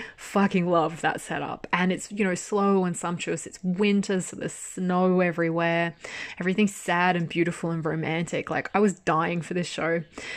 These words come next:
Um, so it's really slow, but my problem, which it wasn't that it was slow, my, my thing was that I just didn't connect with Park Min Young's character.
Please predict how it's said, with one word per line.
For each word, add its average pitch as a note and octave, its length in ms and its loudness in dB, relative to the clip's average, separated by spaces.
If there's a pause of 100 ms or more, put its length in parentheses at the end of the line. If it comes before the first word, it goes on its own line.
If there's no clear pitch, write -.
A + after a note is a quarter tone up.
(180)
Um, G#3 480 4 (200)
so D#4+ 180 -2
it's E4 180 -2
really A4 240 8
slow, E3+ 640 2 (480)
but A3 180 4
my A3 160 6
problem, C#4+ 720 4 (160)
which G3+ 260 2 (140)
it F#3 100 2
wasn't A3 320 6
that E3+ 140 2
it - 100 -2
was - 140 -4
slow, D3+ 280 -4
my, F3+ 140 0 (160)
my A3 220 4
thing F#4 320 2
was F3+ 260 4
that E3 140 0
I F#3 180 0
just - 460 0 (140)
didn't F#3 380 0
connect B3 460 0
with E3+ 140 -4
Park F3+ 320 -2
Min G3+ 180 4
Young's E3 440 -2
character. F3 760 0